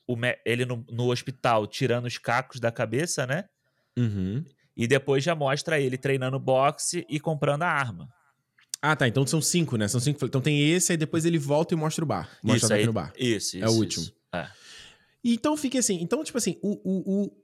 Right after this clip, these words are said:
Speaker 2: a questão da relação homo-, homoafetiva é um tema do filme. É um tema do filme.
Speaker 1: Aham.
Speaker 2: Tipo, toda,
Speaker 1: Sim.
Speaker 2: to-, o, ele tá mostrando isso. Por que que eu, por que que você tá fazendo esse flashback? Por que que a gente tem que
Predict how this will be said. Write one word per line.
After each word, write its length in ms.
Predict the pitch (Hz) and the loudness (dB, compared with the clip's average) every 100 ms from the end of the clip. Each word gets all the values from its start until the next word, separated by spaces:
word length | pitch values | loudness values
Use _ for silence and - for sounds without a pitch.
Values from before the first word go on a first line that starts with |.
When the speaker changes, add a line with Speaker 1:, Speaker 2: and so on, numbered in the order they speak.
| _ | _
Speaker 2:
a 100 | 165 | 0
questão 680 | 190 - - 220 285 269 - - | 0 0 0 -2 -2 -4 -8 -2
da 100 | 143 | 0
relação 340 | 147 143 143 | 2 0 0
homo-, 200 | 131 127 127 | 0 -2 0
homoafetiva 760 | 135 131 - 110 - 180 156 - | 0 0 -2 -4 0 0 -2 2
é 140 | 165 | 4
um 80 | 240 | 4
tema 260 | - 185 208 | 0 -2 0
do 80 | 302 | -2
filme. 380 | 214 170 101 - _ _ | 0 2 0 -8 _ _
É 120 | 214 | -2
um 60 | 330 | 2
tema 200 | 226 151 | 2 2
do 80 | 120 | 0
filme. 240 | 101 78 170 | -4 -2 2
Speaker 1:
Aham. 300 | 175 165 120 | 4 4 0
Speaker 2:
Tipo, 140 | 123 | 0
toda, 300 | 165 294 220 | -2 0 -4
Speaker 1:
Sim. 80 | - - | -8 -8
Speaker 2:
to-, 80 | - | -2
o, 200 | 175 156 147 | -2 -2 2
ele 160 | 151 | 2
tá 240 | 165 - 359 | 2 0 0
mostrando 560 | 330 202 - 156 120 | 0 0 0 2 2
isso. 260 | 104 - 101 113 123 | 0 -2 -6 -6 -6
Por 100 | 147 | -4
que 100 | 262 | -2
que 80 | |
eu, 100 | 294 180 175 | -4 -6 -4
por 80 | 190 | -4
que 80 | |
que 60 | 247 | -4
você 100 | 294 | -4
tá 140 | 277 | -4
fazendo 280 | 214 190 175 | -2 0 0
esse 140 | 170 - | -2 -2
flashback? 360 | 165 151 131 | -2 -2 -4
Por 40 | 202 | -2
que 60 | |
que 80 | 320 | -2
a 20 | |
gente 120 | 330 - | 0 -2
tem 100 | 202 | -2
que 180 | 202 | -2